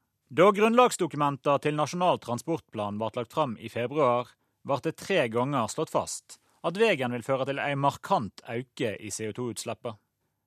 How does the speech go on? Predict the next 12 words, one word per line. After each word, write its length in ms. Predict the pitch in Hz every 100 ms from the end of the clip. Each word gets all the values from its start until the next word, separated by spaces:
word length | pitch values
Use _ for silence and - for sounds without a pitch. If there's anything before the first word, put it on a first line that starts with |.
| -
Men 220 | 151 208
sjefsingeniør 760 | 196 240 208 147 131 147 143 143
i 60 | 147
Statens 440 | 180 170 123 117
vegvesen, 640 | 120 131 156 143 117 110 -
Inge 220 | 135 147
Alsaker, 720 | 120 117 165 143 117 110 113 - _ _
hadde 120 | 147
et 160 | 165 170
helt 280 | 175 180 196
annet 240 | 160 165 147
svar 380 | 139 104 82